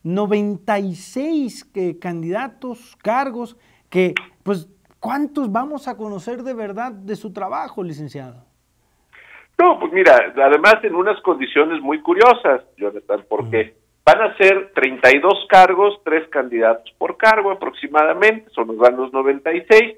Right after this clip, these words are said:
Speaker 2: Son noventa y seis personas que andarán buscando el voto, pero que no pueden hacer campaña. Noventa y seis personas que además no pueden recibir financiamiento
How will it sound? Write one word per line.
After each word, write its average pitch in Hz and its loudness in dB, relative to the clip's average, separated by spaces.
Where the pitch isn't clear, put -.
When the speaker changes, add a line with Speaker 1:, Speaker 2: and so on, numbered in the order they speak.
Speaker 2:
Son 226 4
noventa 170 2
y 160 -2
seis 208 -6
personas 190 0
que 147 2
andarán 139 2
buscando 180 0
el 160 2
voto, 151 0
pero 127 -4
que 123 -14
no 147 -6
pueden 151 -2
hacer 117 -6
campaña. 127 2
Noventa 143 6
y 151 0
seis 220 0
personas 185 2
que 143 4
además 156 2
no 160 2
pueden 180 6
recibir 151 -4
financiamiento 131 -2